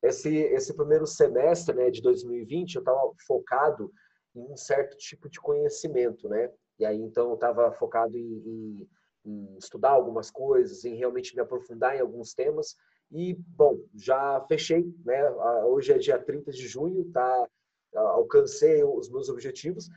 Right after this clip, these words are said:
e eu já tinha realmente o, o, o, o, o propósito agora nesse segundo semestre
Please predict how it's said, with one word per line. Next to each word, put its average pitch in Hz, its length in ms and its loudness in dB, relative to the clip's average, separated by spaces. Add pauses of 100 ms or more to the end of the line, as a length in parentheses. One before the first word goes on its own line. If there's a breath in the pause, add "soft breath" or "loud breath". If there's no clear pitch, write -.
(160 loud breath)
e 156 60 2
eu 185 80 6
já 196 180 0
tinha 202 320 -6
realmente 165 460 -2
o, 165 60 -2
o, - 20 -2
o, 151 960 -6
o, - 20 -12
o 139 100 -18
propósito - 720 0 (180 soft breath)
agora 131 360 0
nesse 139 240 -2
segundo 139 260 -8
semestre 139 500 -4